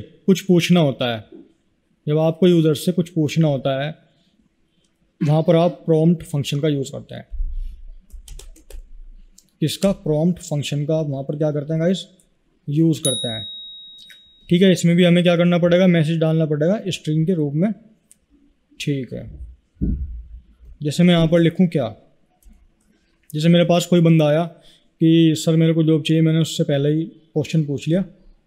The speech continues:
क्या, what is aim of your life,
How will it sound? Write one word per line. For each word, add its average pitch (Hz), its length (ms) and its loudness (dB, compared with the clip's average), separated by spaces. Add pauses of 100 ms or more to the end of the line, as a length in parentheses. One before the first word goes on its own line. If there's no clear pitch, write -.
(160)
क्या, 127 320 -8 (1000)
what 160 420 -2
is 170 180 2 (1400)
aim 165 300 0
of 170 280 -2 (120)
your 147 280 -2
life, 117 420 -10